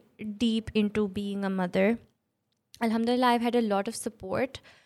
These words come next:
uh, but I would like to say s-, this myself, that I was very into it, and I've been very on top of it, you know. Um, and very deep into it, which is why finding myself,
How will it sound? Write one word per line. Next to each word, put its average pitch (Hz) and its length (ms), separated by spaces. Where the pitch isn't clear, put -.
uh, 208 380
but 233 580
I 233 220
would 240 220
like 226 280
to 233 220
say 220 260
s-, - 240
this 208 420
myself, 214 460
that 226 100
I 220 160
was 226 160
very 208 360
into 220 280
it, 185 240
and 214 100
I've 202 180
been 226 220
very 196 420
on 185 180
top 190 220
of 180 120
it, - 400
you 214 140
know. 190 260
Um, 208 600
and 240 140
very 240 240
deep 240 280
into 180 280
it, 196 200
which 233 180
is 247 160
why 233 500
finding 240 560
myself, 262 800